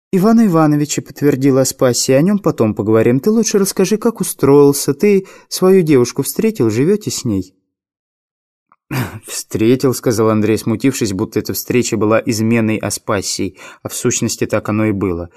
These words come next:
«Я рада», сказала Аспасия. «А вы почему здесь?» «А ты давно Покровского видел?» загремел Васильев.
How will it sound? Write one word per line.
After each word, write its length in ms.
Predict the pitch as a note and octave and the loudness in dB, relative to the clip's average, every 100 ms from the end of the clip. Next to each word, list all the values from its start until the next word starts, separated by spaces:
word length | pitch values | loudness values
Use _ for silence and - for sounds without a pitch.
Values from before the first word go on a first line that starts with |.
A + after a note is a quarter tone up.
| - _ - | -20 _ -6
«Я 220 | E3+ B3 | 0 2
рада», 420 | F#3 E3 D#3 E3 _ | 2 0 -2 -8 _
сказала 420 | - C3 C3 B2+ | -4 -2 2 0
Аспасия. 640 | B2 - B2 - C3+ C3+ - _ _ _ _ _ _ _ _ - F2 - - | -2 -2 -4 -4 -8 -10 -14 _ _ _ _ _ _ _ _ -10 -10 -12 -8
«А 120 | G#2+ | -4
вы 160 | G2+ C#3 | -2 -2
почему 360 | - D3+ C#3+ | -4 -2 -2
здесь?» 440 | B2+ B2 C3 - _ _ _ _ _ _ - - - - - | -2 -2 -4 -6 _ _ _ _ _ _ -20 -16 -16 -14 -2
«А 180 | G2+ | 0
ты 380 | G#2 C3 B2+ A#2+ | 4 4 6 4
давно 360 | G2 A#2+ C#3 D#3+ | 4 4 4 4
Покровского 720 | C3 A#2 C#3+ B2 - G#2+ G2 | 2 2 4 2 0 -4 -2
видел?» 320 | G#2 G2 F#2 | 0 0 0
загремел 440 | F#2+ A2 A2 G2+ | -2 0 0 2
Васильев. 600 | G2 G2 - F#2 F2 - | 0 -2 -2 -2 -4 -8